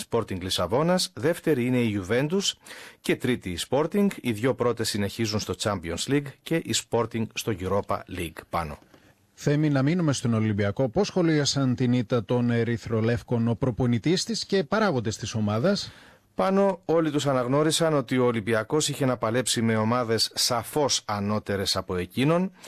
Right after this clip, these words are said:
Speaker 1: Πάντως, ο Τάκης Λεμονής, ο τεχνικός των Πυραιωτών, είπε ότι στο σημερινό παιχνίδι, σήμερα το πρωί για εμάς δηλαδή, η ομάδα του άξιζε τουλάχιστον την ισοπαλία.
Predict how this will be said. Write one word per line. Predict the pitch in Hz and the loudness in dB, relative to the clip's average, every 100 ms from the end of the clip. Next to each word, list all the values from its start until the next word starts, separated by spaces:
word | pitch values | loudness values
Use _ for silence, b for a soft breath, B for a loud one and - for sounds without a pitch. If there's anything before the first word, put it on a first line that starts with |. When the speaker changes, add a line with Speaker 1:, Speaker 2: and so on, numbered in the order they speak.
| B B B B | B B B B
Speaker 1:
Πάντως, | - 196 196 165 | -2 2 2 2
ο | |
Τάκης | 139 151 131 | 0 0 -2
Λεμονής, | 127 123 120 147 180 | 0 2 4 4 2
ο | 156 | 0
τεχνικός | 139 131 123 151 127 | 0 -2 0 0 0
των | 113 101 | -2 -4
Πυραιωτών, | 101 95 101 165 156 | -4 -2 0 2 2
είπε | 151 - | 2 2
ότι | 156 127 123 | 0 0 -2
στο | 113 - 110 107 98 - - | -2 0 0 2 0 -4 -6
σημερινό | - 113 113 127 135 | -4 0 0 2 0
παιχνίδι, | 101 110 123 139 | -2 -2 -2 0
σήμερα | 143 120 113 | 0 0 0
το | 107 | 0
πρωί | 110 | -2
για | 107 101 | 0 0
εμάς | 101 117 85 | 0 0 -2
δηλαδή, | 87 95 143 165 - | -4 -2 -2 -4 -4
η | 123 | 0
ομάδα | 110 131 139 139 | 2 2 0 0
του | 151 - | -2 -4
άξιζε | - 131 143 - 143 135 160 165 B B | -4 -2 -2 -4 -4 0 0 -2 B B
τουλάχιστον | - 117 113 117 117 - 120 107 | -6 0 0 -2 -6 -4 -4 -4
την | 110 107 | -4 -4
ισοπαλία. | 107 - 95 87 85 73 | -4 -4 -4 -4 -4 -8